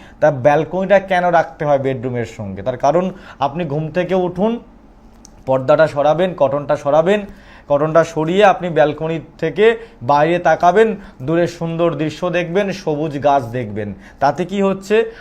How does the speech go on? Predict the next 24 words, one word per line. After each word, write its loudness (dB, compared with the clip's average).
আপনার 0
শরীরে 0
পজিটিভ 0
এনার্জি 0
বাড়ছে। 0
আপনার -2
সবুজ -4
গ্রিন -4
জিনিসটা -2
দেখলে -2
চোখ -2
ভালো -2
থাকে, -4
চোখের -6
দৃষ্টিও -6
ভালো 0
থাকে। -4
এটা 6
আমরা 4
বাস্তুশাস্ত্র 0
অনুযায়ী, 0
বাস্তুশাস্ত্র -2
মেনে -2
এই -4